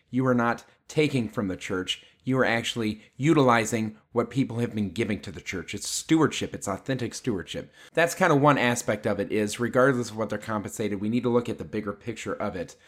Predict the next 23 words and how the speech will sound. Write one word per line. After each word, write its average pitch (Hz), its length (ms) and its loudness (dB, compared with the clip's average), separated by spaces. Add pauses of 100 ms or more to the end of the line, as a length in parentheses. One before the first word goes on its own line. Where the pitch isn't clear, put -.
(320)
Because 143 320 2
the 139 160 2
other 165 200 4
side 135 280 2
of 110 100 0
it 104 100 -2
is, 104 240 -2
is 107 120 -8
I 113 120 0
hear 113 180 -4
people 120 280 -8
talk 107 240 -6
about, 101 280 -6 (300)
"Well, 131 540 0 (360)
I 123 100 -2
know 131 180 2
I 127 120 4
only 120 200 2
make 107 240 -2
twelve 113 280 -4
cents 107 280 -6
an 98 80 -4
hour, 98 300 -2